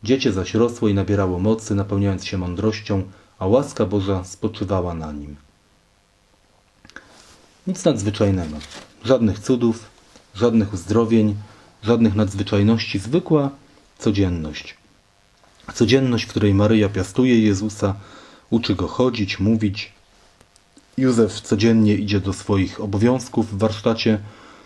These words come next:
e, gdzie pracuje jako cieśla. Maryja zajmuje się domem, innymi sprawami, które były na jej głowie. Jezus rośnie, uczy się czytać, pisać. Sam podejmuje z czasem pracę zawodową.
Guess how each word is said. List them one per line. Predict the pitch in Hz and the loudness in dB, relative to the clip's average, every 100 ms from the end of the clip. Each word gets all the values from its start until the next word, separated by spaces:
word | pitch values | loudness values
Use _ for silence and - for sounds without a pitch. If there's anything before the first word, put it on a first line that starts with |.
| - _ _ _ - | -20 _ _ _ -10
e, | 90 87 92 98 98 | -8 -8 -10 -10 -8
gdzie | 104 | -6
pracuje | 101 98 101 107 | -2 -2 0 2
jako | 101 98 98 | 2 0 -4
cieśla. | - 104 - 101 95 - _ _ _ _ _ _ _ _ _ _ _ _ - | -2 -2 0 -2 -2 -8 _ _ _ _ _ _ _ _ _ _ _ _ -6
Maryja | 113 113 113 107 | 0 4 4 4
zajmuje | 101 101 98 98 95 | 4 2 4 4 2
się | - 92 87 - - _ 104 | 0 -2 -4 -12 -20 _ 0
domem, | 113 123 113 | 2 4 4
innymi | 104 98 110 117 | 4 4 4 2
sprawami, | 110 - 113 113 110 | 0 -2 0 2 2
które | 104 104 101 | 0 0 0
były | 107 104 | 2 2
na | 104 | 2
jej | 101 | 0
głowie. | 101 107 101 | 2 0 4
Jezus | 117 117 98 - - - - - | 2 2 -2 -4 -16 -20 -10 2
rośnie, | 120 135 - 110 | 2 2 0 0
uczy | 92 - | 0 -6
się | - 87 | -8 -6
czytać, | - 113 104 - | -4 -2 -4 -4
pisać. | - - - 95 - - _ - _ _ _ | -10 -10 -4 -4 -4 -16 _ -20 _ _ _
Sam | - 117 117 | -2 0 2
podejmuje | 113 110 107 107 104 101 101 _ _ | 2 2 4 2 2 -2 -6 _ _
z | - - | -20 -10
czasem | - 101 98 98 | -2 -2 -2 -4
pracę | 92 104 104 101 | 0 -2 -2 -4
zawodową. | 95 92 95 98 92 92 | -4 -4 -4 -4 -4 -6